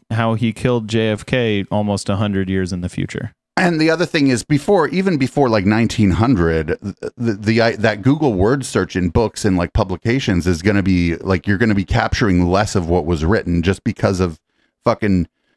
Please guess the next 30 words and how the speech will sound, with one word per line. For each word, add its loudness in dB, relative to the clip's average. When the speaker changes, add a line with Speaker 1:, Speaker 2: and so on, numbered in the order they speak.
Speaker 2:
time 2
and 0
fucking -2
shit -2
lights 2
on 0
fire, 2
or 4
maybe 2
it 0
wasn't 0
indexed, 2
or -2
it's -8
like, -8
you -2
know 2
what 2
I 2
mean? 4
You're 4
not 0
gonna 0
find, 0
we, 2
you 0
know 2
what 0
I'm -2
saying? 0